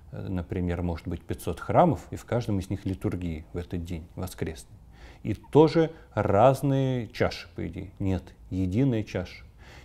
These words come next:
И более того, в две тысячи двадцать первом году, две тысячи двадцатом нынешнем году, две тысячи девятнадцатом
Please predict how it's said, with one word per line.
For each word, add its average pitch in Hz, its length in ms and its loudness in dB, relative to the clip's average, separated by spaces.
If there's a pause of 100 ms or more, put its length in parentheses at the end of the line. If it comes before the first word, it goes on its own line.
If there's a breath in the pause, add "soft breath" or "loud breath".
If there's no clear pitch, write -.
(100)
И 104 80 2
более 110 340 6
того, 98 160 0
в 87 80 -4
две 101 160 2
тысячи 87 640 -2
двадцать 90 420 -6
первом 135 420 0
году, 117 240 0
две 92 160 -2
тысячи - 280 -8
двадцатом 117 680 -2
нынешнем 113 440 -4
году, 95 240 -2
две 90 160 -4
тысячи - 300 -8
девятнадцатом 101 600 -4